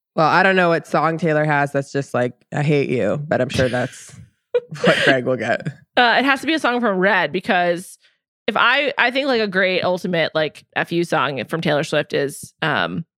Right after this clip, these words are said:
Speaker 2: I Forgot That You Existed from her Lover album. That's a great one.
Speaker 1: Well, that would be a lie. So hopefully she doesn't use that one.
Speaker 2: <laughs> True, if she's doing this whole thing.
Speaker 1: Yeah.
Speaker 2: Um, next item, Tayshia and Zach,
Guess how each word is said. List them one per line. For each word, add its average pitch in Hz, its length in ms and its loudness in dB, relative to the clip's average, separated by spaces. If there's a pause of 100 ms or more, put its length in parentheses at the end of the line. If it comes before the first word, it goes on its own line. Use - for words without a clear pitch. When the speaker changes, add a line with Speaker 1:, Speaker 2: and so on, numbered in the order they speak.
(680)
Speaker 2:
I 190 80 0
Forgot 170 300 0
That - 80 -2
You 160 120 0
Existed 160 540 -2
from 180 200 -2
her 170 120 0
Lover 160 320 0
album. 226 320 -2
That's 233 160 -6
a 185 60 -6
great 151 200 0
one. 117 160 -2
Speaker 1:
Well, 165 320 2 (220)
that 185 100 4
would 151 120 2
be 131 80 0
a 113 80 0
lie. 117 320 -2
So 95 280 -4 (120)
hopefully 165 260 0
she 147 100 -6
doesn't 143 220 4
use 339 80 2
that 110 220 0
one. 76 260 -2 (440)
Speaker 2:
<laughs> - 460 -4
True, 240 300 0
if 233 60 -4
she's 247 160 -2
doing 208 240 0
this 196 120 -4
whole 180 140 2
thing. 175 300 0 (500)
Speaker 1:
Yeah. - 180 4
Speaker 2:
Um, 311 440 0 (260)
next 302 380 0
item, 262 500 0 (260)
Tayshia 277 280 0
and 349 120 -2
Zach, 220 520 0